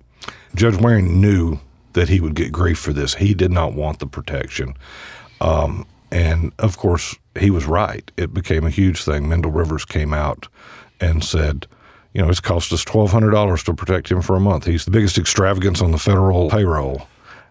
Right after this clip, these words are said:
Then the, uh, the U S Marshals set up a no parking zone around his house, which made everybody south of Broad mad. The judge, by this time, is, uh, his only social circle right now are African Americans in Charleston.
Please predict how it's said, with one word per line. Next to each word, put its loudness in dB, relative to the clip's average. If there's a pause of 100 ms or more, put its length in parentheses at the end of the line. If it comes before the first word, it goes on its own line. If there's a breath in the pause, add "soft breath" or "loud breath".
Then 2
the, 2
uh, -2
the -2
U 2
S 0
Marshals 0
set 0
up -2
a -2
no -2
parking -2
zone -2
around -2
his -6
house, -4
which -10
made -4
everybody -6
south -4
of -8
Broad -2
mad. -6 (600 loud breath)
The 2
judge, 0
by 0
this 0
time, 0
is, -4
uh, -8 (1120)
his 6
only 4
social -2 (560)
circle -4 (540 soft breath)
right 0
now -2 (320 loud breath)
are -2
African -2
Americans 0
in -4
Charleston. -4